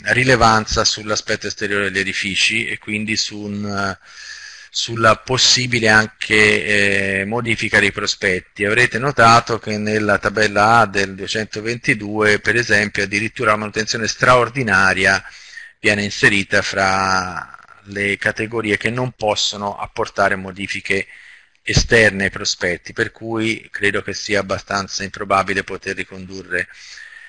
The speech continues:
eh, gli strati, diciamo, di, di efficientamento energetico esterni, cappotti termici, alla categoria della manutenzione,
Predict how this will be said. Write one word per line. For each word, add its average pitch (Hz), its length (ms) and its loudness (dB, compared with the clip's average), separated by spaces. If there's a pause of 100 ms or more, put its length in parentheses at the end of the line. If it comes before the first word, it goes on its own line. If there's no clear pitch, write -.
(200)
eh, 95 600 0
gli 101 160 -8
strati, 98 960 -2
diciamo, 98 460 -4
di, 92 480 -4 (400)
di 98 140 -8
efficientamento 101 720 -6
energetico 101 720 -4
esterni, 98 720 2
cappotti 101 580 -8
termici, 92 720 -2
alla 92 200 -6
categoria 90 600 -12
della 90 140 -14
manutenzione, 87 720 -12